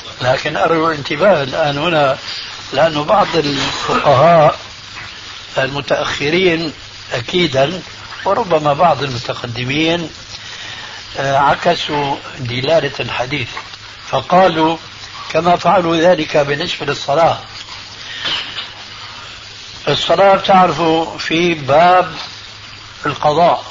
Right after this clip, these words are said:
قضاء الصلوات في كثير من كتب الفقه، فيرون أن الرجل إذا مات وعليه صلوات مكسورة عليه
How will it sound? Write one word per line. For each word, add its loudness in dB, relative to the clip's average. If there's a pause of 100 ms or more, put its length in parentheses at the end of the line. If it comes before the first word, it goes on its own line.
(120)
قضاء 2
الصلوات 0
في -6
كثير -4
من -6
كتب -4
الفقه، -4 (1700)
فيرون 4
أن 0
الرجل 2
إذا -2
مات 2 (1600)
وعليه 0 (160)
صلوات 4 (720)
مكسورة 2
عليه 2